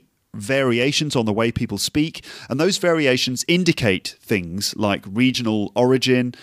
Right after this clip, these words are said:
and also social status. Now, we shouldn't really judge people by their accents,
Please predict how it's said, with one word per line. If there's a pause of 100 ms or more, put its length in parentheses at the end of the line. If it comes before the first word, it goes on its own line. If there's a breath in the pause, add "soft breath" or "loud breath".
(160 loud breath)
and
also
social
status. (640 loud breath)
Now,
we
shouldn't
really
judge
people
by
their
accents,